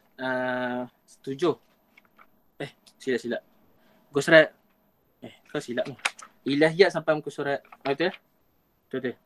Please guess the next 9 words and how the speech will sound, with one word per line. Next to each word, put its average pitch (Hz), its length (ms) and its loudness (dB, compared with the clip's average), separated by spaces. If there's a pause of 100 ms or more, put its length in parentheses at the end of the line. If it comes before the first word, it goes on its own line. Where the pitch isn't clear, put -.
Muka - 160 -16
surat 135 160 -2
sembilan, 143 280 8 (440)
nubuat. 135 420 4 (960)
Yang 123 160 -14
kita 135 80 -2
bahagian 135 320 -6
kedua 139 400 -6
tu. 175 100 -8